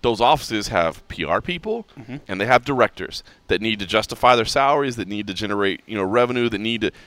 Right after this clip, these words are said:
Speaker 1: So it's like, if you're a regional guy, I think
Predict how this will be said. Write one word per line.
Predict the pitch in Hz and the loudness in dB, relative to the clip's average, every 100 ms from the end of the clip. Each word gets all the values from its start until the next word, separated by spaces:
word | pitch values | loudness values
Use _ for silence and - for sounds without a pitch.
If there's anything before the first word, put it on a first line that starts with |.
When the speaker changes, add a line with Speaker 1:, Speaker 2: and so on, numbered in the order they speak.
| _ | _
Speaker 1:
So | - 110 95 | -2 0 0
it's | 117 - | -2 0
like, | 139 - _ _ | -2 -2 _ _
if | - - | -8 -4
you're | 190 147 | 2 4
a | |
regional | 107 110 196 254 180 127 | 4 0 2 2 2 -2
guy, | 95 87 85 82 82 - _ _ _ _ - | 0 0 2 0 -2 -8 _ _ _ _ -2
I | 120 | 0
think | 139 123 - | 0 -2 -4